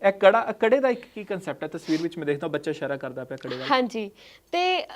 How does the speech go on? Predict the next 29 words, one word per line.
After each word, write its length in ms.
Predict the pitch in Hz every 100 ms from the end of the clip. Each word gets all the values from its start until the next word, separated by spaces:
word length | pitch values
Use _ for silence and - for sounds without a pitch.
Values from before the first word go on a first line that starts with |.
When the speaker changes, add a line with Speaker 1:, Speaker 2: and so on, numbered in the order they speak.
| -
Speaker 2:
ਜਿਵੇਂ 340 | 254 330 320 330
ਨਾ 160 | 403 453
ਕਈਆਂ 280 | 370 302 311
ਨੂੰ 80 | 339
ਪਤਾ 320 | 330 262 277
ਨਹੀਂ 140 | 294
ਹੁੰਦਾ 280 | 311 277 269
ਕਿ 140 | 277 294
ਕੜਾ 320 | 285 269 269
ਕਿਉਂ 440 | 269 277 285 294
ਪਾਇਆ 400 | 285 262 247 240
ਹੋਇਆ, 320 | 240 247 233
ਕੀ 400 | 233 240 277 294
ਹੈ, 160 | 277 254
ਕੀ 220 | 254 269
ਨਹੀਂ, 220 | 247 240
ਤੇ 120 | 226 277
ਉਹ 120 | 277
ਬੱਚਾ 280 | 262 262 269
ਕਹਿੰਦਾ 260 | 269 254
ਕਿ 120 | 285
ਮੈਨੂੰ 260 | 311 277 269
ਤੇਰੇ 260 | 269 240 233
ਵਰਗੀ 320 | 240 233 269
ਐਵੇਂ 180 | 247 240
ਦੀ 100 | 269
ਚੂੜੀ 380 | 269 254 247
ਚਾਹੀਦੀ 500 | 269 240 202 190 208
ਹੈ। 140 | 190